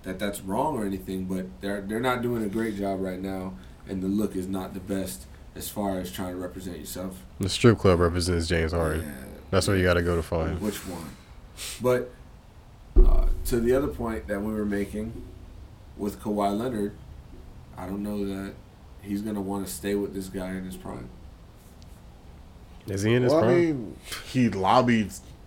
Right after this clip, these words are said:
Speaker 3: to get him, so
Speaker 1: Yeah.
Speaker 3: I would, I would assume, like, if he lobbied that hard to get him, that after
Speaker 1: He
Speaker 3: one year, you're not just like, eh.
Speaker 2: I
Speaker 3: At
Speaker 2: feel
Speaker 3: le-, at
Speaker 2: that.
Speaker 3: least Kawhi, anyway.
Speaker 1: I
Speaker 3: I
Speaker 1: mean,
Speaker 3: don't
Speaker 1: Kawhi
Speaker 3: think.
Speaker 1: got traded to Toronto, won,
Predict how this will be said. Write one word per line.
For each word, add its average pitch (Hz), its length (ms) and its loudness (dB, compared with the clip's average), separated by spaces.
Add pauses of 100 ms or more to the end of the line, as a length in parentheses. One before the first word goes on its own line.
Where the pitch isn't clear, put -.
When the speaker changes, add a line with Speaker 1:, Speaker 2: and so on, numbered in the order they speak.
(200)
Speaker 3:
to - 120 -12
get 104 320 0
him, 95 320 -6
so 87 640 -4 (460)
Speaker 1:
Yeah. 120 320 -2
Speaker 3:
I 110 120 6
would, 113 100 6
I 107 140 6
would 120 120 6
assume, 127 400 2
like, 117 180 4
if 107 100 2
he 117 140 4
lobbied 104 500 4
that 113 200 6
hard 107 380 4
to 104 100 -4
get 104 220 0
him, 113 340 -2 (760)
that 110 220 2
after 107 280 2
Speaker 1:
He 117 140 6
Speaker 3:
one 117 180 4
year, 117 200 4
you're 110 180 0
not 110 180 2
just 107 220 -2
like, 104 240 2 (160)
eh. 139 360 2 (1300)
Speaker 2:
I - 40 2
Speaker 3:
At 107 60 4
Speaker 2:
feel 320 100 8
Speaker 3:
le-, - 40 6
at 175 60 4
Speaker 2:
that. 180 60 10
Speaker 3:
least 214 240 10
Kawhi, 135 480 8
anyway. 95 340 -2
Speaker 1:
I - 100 0
Speaker 3:
I - 20 2
Speaker 1:
mean, - 180 0
Speaker 3:
don't 151 120 2
Speaker 1:
Kawhi 156 120 8
Speaker 3:
think. 190 100 4
Speaker 1:
got 165 180 4
traded 151 400 -4
to 139 640 0
Toronto, 120 560 -2
won, 107 560 -2